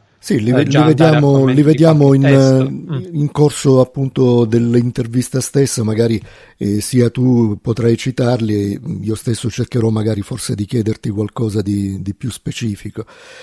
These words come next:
Speaker 2: Mm-hmm.
Speaker 1: E, e in questo senso, ecco, la Bibbia ci dice, eh, che si può uccidere in maniera metaforica anche con la propria lingua. Eh, Giacomo insiste più volte su questo tema,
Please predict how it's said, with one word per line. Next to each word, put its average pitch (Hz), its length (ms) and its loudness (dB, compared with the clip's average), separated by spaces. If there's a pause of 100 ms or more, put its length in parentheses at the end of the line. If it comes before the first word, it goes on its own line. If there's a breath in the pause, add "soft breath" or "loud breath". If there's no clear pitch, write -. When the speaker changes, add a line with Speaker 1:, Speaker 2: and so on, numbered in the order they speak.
(120)
Speaker 2:
Mm-hmm. 143 120 -4 (400)
Speaker 1:
E, 156 80 0
e 147 80 4
in 165 220 0
questo 165 220 -2
senso, 131 320 0
ecco, 123 280 -2
la 143 180 0
Bibbia 139 380 2
ci - 180 -4
dice, 127 480 0 (380 loud breath)
eh, - 180 -8
che 131 140 -2
si 127 200 -4
può 143 120 2
uccidere 131 680 2
in 110 120 0
maniera 117 600 2
metaforica 123 1040 0
anche 120 320 -2
con 113 180 -4
la 110 120 -2
propria 110 440 -4
lingua. 95 540 -6 (540 loud breath)
Eh, 104 140 -6
Giacomo 117 560 2
insiste 110 540 -4
più 123 180 -6
volte 107 540 0
su - 180 -10
questo 117 380 -4
tema, 120 400 0